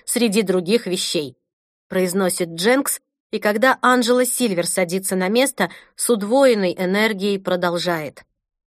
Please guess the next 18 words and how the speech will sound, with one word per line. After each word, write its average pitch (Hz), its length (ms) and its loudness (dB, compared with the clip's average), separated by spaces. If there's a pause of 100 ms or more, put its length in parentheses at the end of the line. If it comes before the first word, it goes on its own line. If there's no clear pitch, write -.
(240)
"Мисс 392 500 4
Эндрюс, 285 680 0 (280)
давайте 202 560 4
вернемся 214 540 2
к 233 60 -14
воспоминаниям 214 800 0
вашей 214 340 0
матери 233 520 0 (300)
того 330 300 6
времени. 160 520 0 (480)
Не 330 180 4
могли 349 400 4
бы 370 140 2
вы 311 100 2
нам 262 200 4
зачитать 240 720 0
следующий 226 760 2
отрывок? 180 680 -6